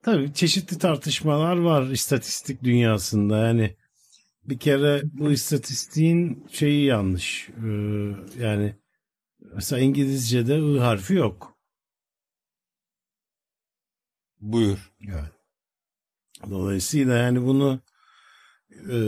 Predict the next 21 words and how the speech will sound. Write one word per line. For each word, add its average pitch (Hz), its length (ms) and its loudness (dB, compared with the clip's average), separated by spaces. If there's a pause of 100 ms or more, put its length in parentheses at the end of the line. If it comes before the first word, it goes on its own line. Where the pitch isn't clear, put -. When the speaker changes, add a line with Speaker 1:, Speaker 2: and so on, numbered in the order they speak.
(1160)
Speaker 1:
doğru, 131 340 -2
yani 113 380 -2 (1700)
doğru 135 260 2
anlamış 135 520 2
mıyım 104 340 2
benle 101 560 -4
ilgili 95 360 -6
bir 104 80 -16
tartışma 110 500 -8
var 202 100 0
ama 165 180 0
doğru 165 240 2
anlamışımdır. 90 800 -6
Yani 107 200 -6
ben 113 100 -2
Speaker 2:
Büyük 226 180 4
Speaker 1:
sık-, 151 120 0
Speaker 2:
ihtimalle, 87 500 -2
büyük 113 140 -4
Speaker 1:
sıkıcı 151 540 -2
olarak, 104 580 -4